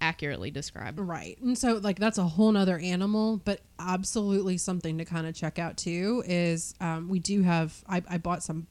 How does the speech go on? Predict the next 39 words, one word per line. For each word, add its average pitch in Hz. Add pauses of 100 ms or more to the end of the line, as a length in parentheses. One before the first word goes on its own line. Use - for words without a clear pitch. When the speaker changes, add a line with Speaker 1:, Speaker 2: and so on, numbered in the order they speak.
Speaker 2:
some 165
test -
strips -
that 156
I -
plan 170
to 165
do 170
on 156
my 156
own 175
time 160 (340)
to -
see 175
if 165
there's 165
any 160
iron 190
or 156
chlorine 190
in 208
my 214
water, 208 (260)
just 233
something 208
else, 170
um, 165 (240)
you 185
know, 147 (100)
but 202
I'm, 202
I'm 220
happy 277
to 202
see 190
that 170
it's 170
a, 165 (100)
a 170